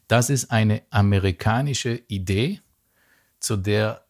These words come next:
sie die Saudis gepusht haben. Und die Idee ist,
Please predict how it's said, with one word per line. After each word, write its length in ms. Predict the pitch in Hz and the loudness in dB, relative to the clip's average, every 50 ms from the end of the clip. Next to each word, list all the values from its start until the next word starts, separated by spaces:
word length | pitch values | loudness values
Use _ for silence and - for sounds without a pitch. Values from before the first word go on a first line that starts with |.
| _ | _
sie 460 | - 107 92 92 92 110 131 127 - - | -8 -6 -6 -4 -4 -4 -4 -4 -6 -6
die 180 | 101 101 104 | -2 -2 0
Saudis 440 | 95 101 98 98 98 92 92 85 95 | 0 2 0 0 0 0 0 -2 -2
gepusht 480 | 95 90 - - - 143 - - - - | -4 -6 -2 0 2 2 2 0 -2 0
haben. 340 | 101 92 82 82 85 82 - _ _ _ _ _ _ _ _ _ _ _ _ _ _ _ - - - _ _ _ _ _ _ | 0 0 0 -2 -6 -12 -18 _ _ _ _ _ _ _ _ _ _ _ _ _ _ _ -20 -20 -20 _ _ _ _ _ _
Und 240 | - 101 95 87 | -4 -2 -2 -2
die 140 | 107 101 117 | -4 -4 -4
Idee 320 | 110 98 92 113 117 123 135 | -4 -2 0 2 2 2 2
ist, 380 | 110 127 127 - - - - | 2 0 0 0 -2 -6 -10